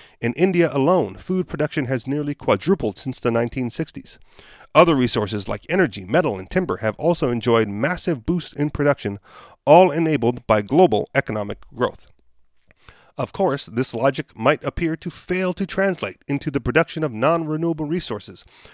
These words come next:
like coal, petroleum, and other fossil fuels, which must eventually run out. However, the virtue of the price system is still prevalent. Producers do not simply find out one day that fossil fuels have disappeared.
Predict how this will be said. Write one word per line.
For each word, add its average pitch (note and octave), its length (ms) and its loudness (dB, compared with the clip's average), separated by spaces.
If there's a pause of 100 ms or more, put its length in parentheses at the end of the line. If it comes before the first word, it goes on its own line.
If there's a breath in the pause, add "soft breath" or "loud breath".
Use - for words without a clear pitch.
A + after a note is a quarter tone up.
(180 loud breath)
like A2 200 -4
coal, F3+ 320 6
petroleum, C3+ 560 2
and G#2 100 -2
other C#3+ 220 2
fossil C3+ 320 0
fuels, - 420 -4 (440 loud breath)
which A#2 200 0
must C3 320 4
eventually B2 480 4
run A2+ 240 2
out. - 280 -6 (560 soft breath)
However, B2 480 6
the A2+ 140 -2
virtue D3+ 380 4
of C#3 60 2
the C3 80 0
price F#3+ 240 -4
system A2+ 340 -4
is A2 100 -4
still D3+ 280 2
prevalent. D3 520 -2 (560 soft breath)
Producers B2 480 4
do B2+ 140 2
not B2+ 220 2
simply D3+ 280 -2
find C3 320 0
out D3 160 4
one A2 200 0
day G#2+ 160 2
that G2+ 180 -2
fossil - 320 0
fuels E3 340 -4
have G#2 180 -6
disappeared. A#2 580 -4